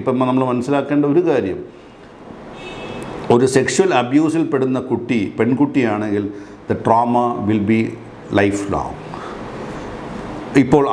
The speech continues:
ആൺകുട്ടിയാണെങ്കിൽ ചില ആൺകുട്ടികൾ, ഈ പീഡനമേറ്റ ആൺകുട്ടികൾ അവർ തന്നെ തിരിച്ച് പീഡനം ചെയ്യുന്ന ഒരവസ്ഥയും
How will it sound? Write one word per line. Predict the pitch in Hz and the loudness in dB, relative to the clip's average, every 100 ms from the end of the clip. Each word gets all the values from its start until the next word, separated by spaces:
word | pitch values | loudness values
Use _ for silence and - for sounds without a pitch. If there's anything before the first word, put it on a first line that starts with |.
| 110 | 2
ആൺകുട്ടിയാണെങ്കിൽ | 147 170 180 165 131 120 92 90 - - - | 2 4 4 4 4 0 -6 -8 -12 -6 0
ചില | 120 151 - 123 | 2 2 0 -2
ആൺകുട്ടികൾ, | 123 123 127 123 117 139 - - - - - - 101 | 0 0 0 2 2 2 -4 -14 -18 -20 -12 0 4
ഈ | 101 98 98 | 6 4 4
പീഡനമേറ്റ | 117 131 139 135 120 120 117 | 2 4 2 0 -2 0 2
ആൺകുട്ടികൾ | 110 113 117 117 113 113 - - - 95 | 2 -2 -4 0 0 0 -4 -16 -2 2
അവർ | 117 165 180 | 4 4 4
തന്നെ | 151 139 135 135 - | 2 0 -4 -8 -4
തിരിച്ച് | 120 117 117 120 120 - - | 0 0 2 0 -2 -8 0
പീഡനം | 113 113 120 120 120 - | 4 4 2 0 -2 0
ചെയ്യുന്ന | 107 127 139 131 | 4 6 4 4
ഒരവസ്ഥയും | 110 107 107 104 98 | 2 -2 -2 -2 -2